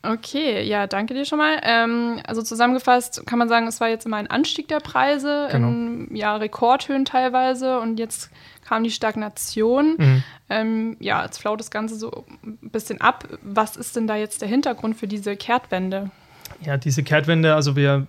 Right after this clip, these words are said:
Speaker 2: wir erleben verschiedene Phänomene gerade im Moment, die dafür ausschlaggebend sein können. Es ist nicht so, dass es da einen einzigen Grund dafür gibt. Ähm, was man aber schon sehen kann und was sich auch,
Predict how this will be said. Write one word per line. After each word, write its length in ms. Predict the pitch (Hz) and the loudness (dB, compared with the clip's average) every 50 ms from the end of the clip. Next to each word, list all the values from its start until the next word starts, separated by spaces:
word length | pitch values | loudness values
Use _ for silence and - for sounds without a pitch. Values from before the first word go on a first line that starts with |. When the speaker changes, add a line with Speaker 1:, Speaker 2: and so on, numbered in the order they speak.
| - - - | -6 -12 -10
Speaker 2:
wir 960 | 156 165 156 147 170 185 156 151 147 143 139 135 147 143 143 143 143 147 - | -8 -8 -8 -8 -8 -10 -10 -8 -6 -4 0 2 4 4 6 6 4 2 2
erleben 500 | 160 156 151 151 151 165 175 165 175 156 | 4 4 4 6 6 4 4 4 4 2
verschiedene 680 | - - 147 135 - - 160 160 160 165 156 151 147 131 | 4 2 2 2 2 2 2 2 4 4 4 4 4 2
Phänomene 720 | - - 143 143 139 135 135 135 139 147 156 156 147 135 | 2 2 4 6 6 6 6 6 6 6 6 6 4 4
gerade 340 | - - 127 123 131 127 135 | 4 4 4 4 4 4 2
im 120 | 165 151 | 2 4
Moment, 360 | 131 127 127 127 131 131 127 | 4 4 6 6 4 4 4
die 80 | 135 131 | 2 2
dafür 260 | 127 120 120 - - | 2 0 0 -2 -4
ausschlaggebend 840 | - 131 127 - 131 127 120 - 135 127 127 127 127 123 123 - - - - - _ | -4 -4 -2 0 0 -2 0 0 -2 0 2 2 0 0 -2 -6 -12 -20 -20 -20 _
sein 400 | - - - 127 131 127 127 123 | -4 0 4 4 6 6 6 4
können. 340 | 120 - 143 151 165 170 180 | 4 4 6 6 6 6 4
Es 240 | 180 160 143 - - | 4 0 -2 -2 -2
ist 240 | - 170 156 - - | -4 -6 -4 0 2
nicht 220 | 151 143 135 - | 2 2 2 2
so, 180 | - 147 135 135 | 0 2 2 2
dass 220 | 127 123 120 - | 2 0 0 -2
es 100 | 127 123 | -6 -4
da 140 | - 127 123 | -2 -2 -4
einen 420 | - 147 147 147 147 143 135 131 | -2 0 2 4 4 4 4 2
einzigen 480 | - 127 143 147 139 - 131 123 123 120 | 2 2 2 2 2 0 0 0 0 0
Grund 280 | 120 120 120 123 120 120 | 0 2 2 2 2 0
dafür 280 | 117 117 - - 127 | -2 -4 -2 -2 -2
gibt. 260 | 123 143 147 147 - - - - - - - - - - - | 0 0 -4 -4 -10 -18 -18 -16 -16 -16 -16 -18 -18 -4 0
Ähm, 460 | 139 131 127 131 127 127 123 127 - | 4 4 6 6 4 4 2 0 -2
was 320 | 147 135 123 131 123 - - | -4 -2 -2 -2 0 2 2
man 260 | 135 127 123 123 127 | 2 4 4 2 0
aber 460 | 123 127 123 127 123 120 120 120 123 - - - _ _ _ _ _ _ - | 0 0 2 2 2 4 2 0 -2 -6 -12 -20 _ _ _ _ _ _ -14
schon 460 | 170 - - 151 143 147 156 156 147 | -10 -4 0 2 4 6 6 6 6
sehen 460 | 131 123 120 131 143 156 165 170 160 | 6 6 6 6 6 6 6 6 4
kann 340 | 127 131 143 147 147 151 151 | 4 4 6 6 6 4 4
und 220 | 156 143 135 123 123 | 2 0 0 2 2
was 160 | 123 120 - | 0 0 0
sich 240 | - 127 - - 135 | -2 -4 -4 -4 0
auch, 340 | 127 123 127 123 - - | 0 2 2 0 -2 -8